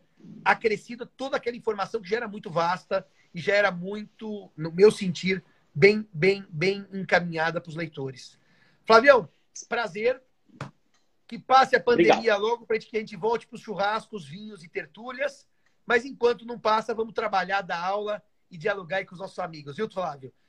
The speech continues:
Speaker 1: Meus amigos, segunda que vem, vinte e dois, se inicia o curso. Inscrições, professor simão ponto com ponto B R.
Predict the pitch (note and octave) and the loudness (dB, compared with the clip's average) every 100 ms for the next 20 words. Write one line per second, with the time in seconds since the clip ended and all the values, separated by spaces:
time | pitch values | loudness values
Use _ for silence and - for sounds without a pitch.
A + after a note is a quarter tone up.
0 | _ - G3 A3 C4+ F3+ D3 - _ - | _ -8 -2 -2 -4 -10 -14 -18 _ -14
1 | A3 F3 C#4 C4+ A3 G3 A#3 A3 - E3+ | -12 -2 4 4 4 -2 -2 -4 -8 6
2 | A3+ B3+ - - - G#3 G#3 - F#3+ - | 8 8 2 -20 -18 -14 -12 -12 -12 -8
3 | B3 B3+ - D4+ _ _ _ - G3+ G#3+ | -8 -8 -12 -16 _ _ _ -12 -6 -4
4 | G#3+ A#3+ B3 - G#3 A#3+ A3 G3 A3 G#3 | 2 4 4 2 2 4 2 2 -2 0
5 | G#3 F3 G3+ G3 F#3+ D#3 E3 F3+ G#3+ A#3 | -4 -6 -8 -6 -8 -6 0 2 0 -2